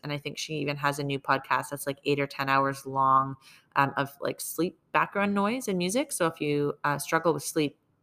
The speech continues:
check that one out too. I don't exactly know the name of it. So for podcasts, that's kinda where I'm at in terms of the ones that I'm listening to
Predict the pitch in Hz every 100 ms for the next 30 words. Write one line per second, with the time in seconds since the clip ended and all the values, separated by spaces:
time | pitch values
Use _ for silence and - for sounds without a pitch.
0 | _ - 185 - - 156 143 135 - -
1 | 151 143 147 143 143 - 147 143 139 139
2 | 135 139 - - _ _ _ _ _ _
3 | _ - - - - - - 226 233 220
4 | 233 330 208 151 185 - 175 - 175 175
5 | 170 165 156 - 151 170 165 156 151 -
6 | 151 156 147 156 151 147 147 151 233 240
7 | 240 233 - 233 226 226 226 220